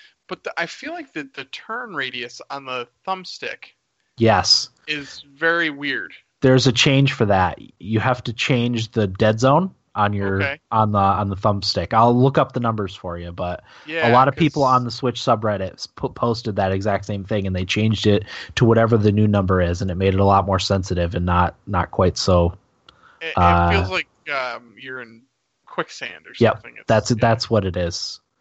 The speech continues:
Speaker 1: Yeah.
Speaker 2: So I'll, I'll,
Speaker 1: Oh,
Speaker 2: I'll look
Speaker 1: good.
Speaker 2: it up and I'll send you the numbers.
Speaker 1: Well, good. That's my only complaint. Well, it's not my
Speaker 2: Okay.
Speaker 1: only complaint. I do have one other complaint.
Speaker 2: It doesn't look great, right?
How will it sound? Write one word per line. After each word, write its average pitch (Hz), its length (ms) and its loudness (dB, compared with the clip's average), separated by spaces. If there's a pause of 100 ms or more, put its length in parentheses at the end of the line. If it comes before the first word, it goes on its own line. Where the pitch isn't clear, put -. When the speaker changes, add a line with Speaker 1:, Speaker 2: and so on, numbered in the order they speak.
(340)
Speaker 1:
Yeah. 120 220 -14
Speaker 2:
So 104 160 -4
I'll, 101 320 2
I'll, 113 200 4
Speaker 1:
Oh, - 100 -6
Speaker 2:
I'll 127 180 4
look 127 100 2
Speaker 1:
good. 123 80 -2
Speaker 2:
it 117 40 4
up 107 140 2
and 104 80 -2
I'll 95 80 -4
send 92 240 -12
you 92 80 -10
the 90 80 -12
numbers. 90 720 -10
Speaker 1:
Well, 143 120 -20
good. 156 220 -6
That's 165 240 -6
my 190 120 -6
only 170 260 -10
complaint. 139 500 -10
Well, 165 240 4
it's 151 140 -8
not 110 140 4
my - 80 0
Speaker 2:
Okay. 147 60 -2
Speaker 1:
only 131 140 -10
complaint. - 400 -16
I 131 60 -10
do 147 100 -8
have 160 180 -2
one 143 200 -6
other 131 140 -8
complaint. 123 380 -14
Speaker 2:
It 135 220 2
doesn't 151 320 2
look 107 160 -2
great, 85 260 -4
right? 92 280 -2